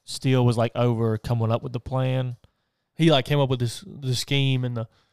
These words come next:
Speaker 2: halftime adjustments maybe, and
Speaker 1: Yeah. I don't think, but I could see him. I know you. Uh, who, who they interviewed today?
Speaker 2: Uh, there's reports they interviewed D J Durkin. He was
Speaker 1: Yeah.
Speaker 2: Texas A and M's defensive coordinator last year.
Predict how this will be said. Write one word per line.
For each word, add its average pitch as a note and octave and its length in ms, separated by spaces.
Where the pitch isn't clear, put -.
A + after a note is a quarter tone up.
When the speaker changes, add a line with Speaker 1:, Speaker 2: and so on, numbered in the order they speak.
Speaker 2:
halftime C#3 380
adjustments B2 460
maybe, B2 580
and A2+ 180
Speaker 1:
Yeah. A#2 240
I F3 60
don't F3+ 80
think, A#2+ 240
but C#3+ 100
I D#3 140
could E3 100
see D#3+ 120
him. D3+ 360
I C#3+ 60
know C#3 140
you. C3 380
Uh, B2 540
who, C3+ 160
who C#3 180
they C#3 140
interviewed C#3 300
today? C3+ 360
Speaker 2:
Uh, D#3 300
there's C#3+ 200
reports F3 320
they C3 80
interviewed A#2+ 260
D A#2+ 120
J A#2+ 120
Durkin. A2+ 460
He B2+ 100
was A#2 80
Speaker 1:
Yeah. G#2 60
Speaker 2:
Texas B2+ 260
A B2+ 40
and B2 120
M's A#2+ 260
defensive A#2+ 400
coordinator A#2 600
last A#2 500
year. A#2+ 300